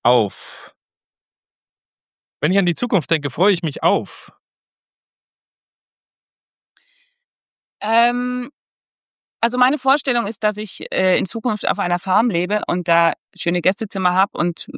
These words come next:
Speaker 2: ab und zu mal schöne Festivals veranstalte und sonst viele Tiere um mich habe, wie Pferde, Ziegen, Hühner hab ich schon und Katzen hab ich auch und,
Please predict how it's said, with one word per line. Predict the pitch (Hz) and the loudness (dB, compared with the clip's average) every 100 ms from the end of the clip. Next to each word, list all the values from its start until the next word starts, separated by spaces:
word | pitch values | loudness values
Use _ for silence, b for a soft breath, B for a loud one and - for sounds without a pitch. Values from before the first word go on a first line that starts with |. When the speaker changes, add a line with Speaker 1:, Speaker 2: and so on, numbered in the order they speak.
| - - | -8 -2
Speaker 2:
ab | 170 | -2
und | 175 | -2
zu | - | -2
mal | 185 160 165 | 2 2 2
schöne | 170 160 | 0 -2
Festivals | 196 196 185 185 | -2 -4 -2 -2
veranstalte | - 170 185 - 170 175 196 | 0 0 -2 2 2 2 0
und | - 156 | 0 2
sonst | 160 165 - - | 2 0 -8 -10
viele | - 190 | -6 -4
Tiere | 185 220 233 | -4 -2 0
um | 160 | 0
mich | 160 | 0
habe, | 170 156 175 190 | 2 2 2 0
wie | 170 170 | 0 -6
Pferde, | - 175 180 175 | -4 0 2 0
Ziegen, | - 160 165 139 _ _ _ _ | -2 -2 -2 -4 _ _ _ _
Hühner | - 156 139 | -2 0 0
hab | 147 | 0
ich | 156 | -2
schon | 151 | -2
und | 147 - | -2 -2
Katzen | 143 - 139 | -4 -4 -8
hab | |
ich | - - | -6 -2
auch | - - | -4 -4
und, | - - | -6 -6